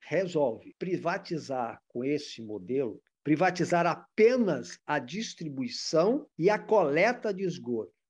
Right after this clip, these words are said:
você não tá privatizando a produção, por exemplo, de água do Guandu. O Guandu, até segunda ordem,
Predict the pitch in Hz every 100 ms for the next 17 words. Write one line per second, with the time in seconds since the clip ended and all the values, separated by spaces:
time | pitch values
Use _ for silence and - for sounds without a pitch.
0 | 139 147 - 185 240 285 294 180 151 147
1 | 135 135 135 120 147 208 170 185 - 151
2 | - 208 226 233 - 214 208 156 135 123
3 | 110 127 117 117 113 117 117 98 90 _
4 | _ _ - 135 151 156 131 117 110 -
5 | _ _ 160 165 208 170 - 226 226 127
6 | - 175 208 - 139 143 131 123 170 175
7 | 110